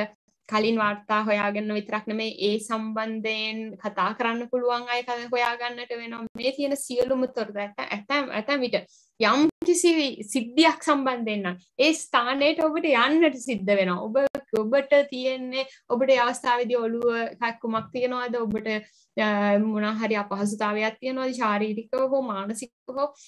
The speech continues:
ඒ කිසිම දෙයක් ඔබට අදාළ වෙන්නේ නැහැ. ඔබට ඒ තැනට යන්නට වෙනවා. ඔබට අනිවාර්යයෙන්ම.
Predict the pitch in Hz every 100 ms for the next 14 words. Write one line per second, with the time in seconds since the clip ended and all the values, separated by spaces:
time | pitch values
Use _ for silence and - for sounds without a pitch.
0 | _ 208 208 208 240 226 226 233 233 233
1 | 233 226 214 226 226 233 233 240 240 233
2 | 202 202 214 214 214 220 220 208 214 247
3 | 254 247 240 240 233 220 226 226 233 226
4 | 220 247 254